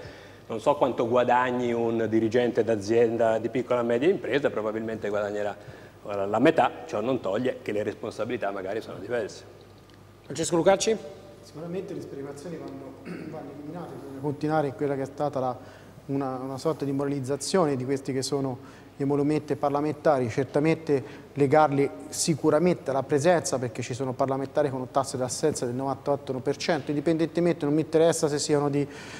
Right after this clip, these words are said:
Speaker 3: di, di sinistra, anzi se sono di destra ancora peggio, perché se fossero di centrodestra o di destra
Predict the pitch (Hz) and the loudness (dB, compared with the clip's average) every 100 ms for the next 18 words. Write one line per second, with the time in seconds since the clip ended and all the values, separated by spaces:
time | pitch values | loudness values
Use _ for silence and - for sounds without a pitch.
0 | - - 127 139 135 135 135 135 131 131 | -14 -4 2 4 4 4 2 2 0 -2
1 | 139 143 175 165 - 156 151 139 135 127 | 2 4 4 2 2 4 6 4 0 -4
2 | 143 151 160 151 139 123 165 156 160 156 | 0 4 4 2 0 2 4 4 6 4
3 | 147 143 139 139 131 139 123 135 131 160 | 4 4 2 2 2 0 0 0 0 0
4 | - 147 156 151 147 151 151 147 143 | 2 2 2 2 0 2 2 2 -2